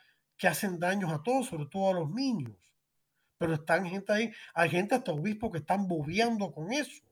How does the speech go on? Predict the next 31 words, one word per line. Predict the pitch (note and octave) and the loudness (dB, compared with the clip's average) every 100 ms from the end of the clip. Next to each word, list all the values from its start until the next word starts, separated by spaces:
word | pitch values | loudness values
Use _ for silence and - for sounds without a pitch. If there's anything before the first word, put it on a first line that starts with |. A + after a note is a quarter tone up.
| _ _ _ _ _ - | _ _ _ _ _ -4
¿ya? | C3 D#3+ A#3 - _ _ _ _ _ _ _ - | 4 4 4 -2 _ _ _ _ _ _ _ -6
Y | D#3 D#3 | 4 6
hay, | F3 F3+ | 6 2
y | D#3+ | 0
esto | D#3 C4 G#3+ | 2 0 0
debe | C#3+ D#3+ D#3+ | 0 0 0
parar. | C3 F3+ C#4 B3 - _ _ _ _ _ _ _ _ _ - | 2 6 6 4 -2 _ _ _ _ _ _ _ _ _ -6
Y | |
nosotros, | F3 F#3 F3+ A#3 - - | -4 -2 -4 -4 -6 -4
todos | G3+ A3+ | -2 0
los | G#3+ | 0
católicos, | F#3 F#3+ G3 G3+ A3+ G3+ - - - | -2 -2 -4 -4 -4 -6 -8 -14 -4
tenemos | D#3+ F3 G3+ | 0 2 0
que | A3+ | -2
formarnos | - D3+ E3 G#3+ F3 | -4 -4 -2 -2 -2
bien | F3+ G#3 | -2 -2
para | G#3 E3 E3 | 0 0 0
contrarrestar | E3+ D#3+ D#3 D3 D#3 D3+ - D4+ A3 - - - - | -4 -4 -4 -4 -4 -2 2 4 2 -4 -14 -10 -2
esas | G3 B3+ A3 | 2 4 4
enseñanzas | G#3 G3 E3 G3+ G#3+ A3+ - - - | 2 -2 0 0 2 -2 -4 -14 -4
que | F3+ | 0
no | G3+ | 2
solamente | A3+ C4+ C#4 C#4+ B3+ B3+ | 2 2 2 2 2 4
hacen | A#3 A#3 A#3 F#3+ | 4 4 0 4
daño | G3+ A3+ A#3 | 6 6 2
en | A3 | 0
cuanto | - F#3 E3+ E3+ | -2 -4 -2 -4
a | |
la | D#3 | -2
vida | E3+ B3 | 2 2
eterna, | A3+ A#3+ G#3 C3 C3 | 6 6 4 0 -10